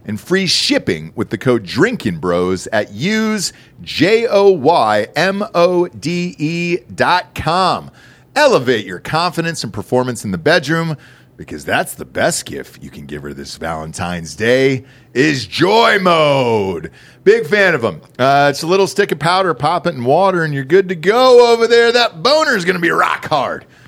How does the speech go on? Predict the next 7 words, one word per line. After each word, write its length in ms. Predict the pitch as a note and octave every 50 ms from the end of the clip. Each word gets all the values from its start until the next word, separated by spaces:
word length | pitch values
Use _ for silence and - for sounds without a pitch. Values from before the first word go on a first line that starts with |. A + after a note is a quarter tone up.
| _ _ _
for 80 | - -
forty-five 920 | - - A2 A#2+ C#3 C#3+ C#3 C3+ - - - G#2+ A2+ A#2+ B2 B2 G2+ -
minutes 500 | - E2 D#2 - - - - - - - - - - - - _ _ -
at 160 | - E2 - -
use 480 | D#2 F2 G#2 A2 A2+ A#2+ A#2+ A2 G2
joy 380 | - - - F2 D#2+ E2 E2+ E2+
mode 480 | E2+ F2 F2 F2 F2 F2 E2+ E2+ -